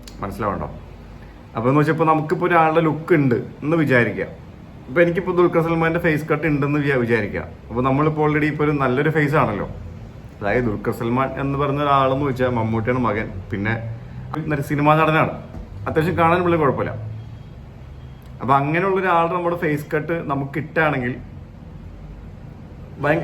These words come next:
എന്നെ സംബന്ധിച്ച് ഭ-, ഭയങ്കര ഒരു, ഒരു സന്തോഷമായിരിക്കും. മീൻ, ഒരു ഹാപ്പി മീൻസ് മറ്റുള്ളവർ പുറത്ത് നടക്കുമ്പോഴും ഇങ്ങനെ ഫോട്ടോ ഇട്ടാലും എങ്ങനെയെങ്കിലും ഒക്കെ ഒരുപാ-, ഒരുപാട് പേര് "ആ മറ്റേ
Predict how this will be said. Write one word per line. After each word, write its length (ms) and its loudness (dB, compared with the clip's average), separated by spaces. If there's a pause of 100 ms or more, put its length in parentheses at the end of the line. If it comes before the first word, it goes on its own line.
എന്നെ 220 0
സംബന്ധിച്ച് 420 4
ഭ-, 160 6
ഭയങ്കര 300 2
ഒരു, 100 -4 (540)
ഒരു 160 -4
സന്തോഷമായിരിക്കും. 580 0
മീൻ, 100 -2 (160)
ഒരു 80 0 (120)
ഹാപ്പി 260 2
മീൻസ് 300 -4
മറ്റുള്ളവർ 400 0 (120)
പുറത്ത് 280 -2
നടക്കുമ്പോഴും 480 -4 (360)
ഇങ്ങനെ 200 -2 (100)
ഫോട്ടോ 300 0
ഇട്ടാലും 300 2 (220)
എങ്ങനെയെങ്കിലും 400 4
ഒക്കെ 120 -4 (100)
ഒരുപാ-, 340 4
ഒരുപാട് 320 6
പേര് 160 4
"ആ 40 6 (100)
മറ്റേ 220 -2